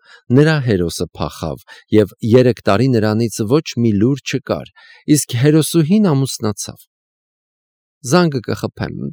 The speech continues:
նա կուրախանա, երբ տեսնի, որ ես ի վիճակի եմ ուրախ զվարթ զրույց անելու։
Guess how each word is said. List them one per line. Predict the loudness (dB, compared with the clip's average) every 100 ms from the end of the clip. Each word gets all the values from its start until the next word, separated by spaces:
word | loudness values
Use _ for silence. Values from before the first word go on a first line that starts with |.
| -12 -2
նա | 0
կուրախանա, | 0 0 -2 -2 -4 -2 0
երբ | -2 -4 -2
տեսնի, | -2 -2 -2 -2
որ | -2 -2
ես | 0 -2 -2
ի | -6 -8
վիճակի | -6 -6 -6 -4 -4
եմ | -4 -4
ուրախ | -2 0 -2 -4
զվարթ | -8 -8 -8 -10 -10
զրույց | -8 -8 -10
անելու։ | -16 -18 -20 -20